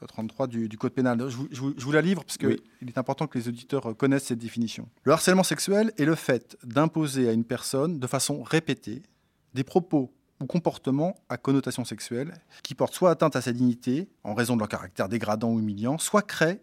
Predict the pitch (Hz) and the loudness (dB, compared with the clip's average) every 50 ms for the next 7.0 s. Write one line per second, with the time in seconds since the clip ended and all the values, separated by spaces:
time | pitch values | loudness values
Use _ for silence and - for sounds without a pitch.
0 | _ _ 139 135 - 165 160 156 - - 185 180 - 165 143 131 - - - 254 | _ _ -8 -4 -2 -2 -2 -2 -2 -6 -10 -10 -6 -6 -4 -4 -4 -4 -6 -6
1 | - - 202 196 175 - - - 165 147 131 - - 117 117 107 110 131 135 151 | -4 0 0 0 2 0 -2 0 0 0 0 0 0 0 0 0 2 0 0 0
2 | 170 170 - - - _ _ - 175 170 170 - - - 185 196 190 180 - _ | -2 -4 -8 -14 -20 _ _ 4 4 4 4 2 -2 -2 -2 0 -2 -2 -6 _
3 | _ 143 135 131 - - 117 - - 98 101 110 - _ _ _ - - - - | _ -2 -2 -2 -2 -4 -8 -8 -10 -12 -12 -14 -16 _ _ _ -20 -20 -20 -18
4 | - - - - - - - 127 160 160 - 175 170 180 170 - - 175 185 180 | -18 -16 -16 -18 -10 -2 2 4 4 6 6 4 4 4 4 4 4 4 6 6
5 | 170 156 139 131 117 - - 127 123 120 117 - 120 107 - - 175 208 190 165 | 8 8 8 6 6 4 2 0 0 0 -2 -4 -8 -8 -4 0 2 4 4 2
6 | - - - 165 - - - - _ _ _ _ 127 131 160 214 233 170 113 | 4 4 4 4 4 2 -2 -16 _ _ _ _ 2 4 6 6 6 6 2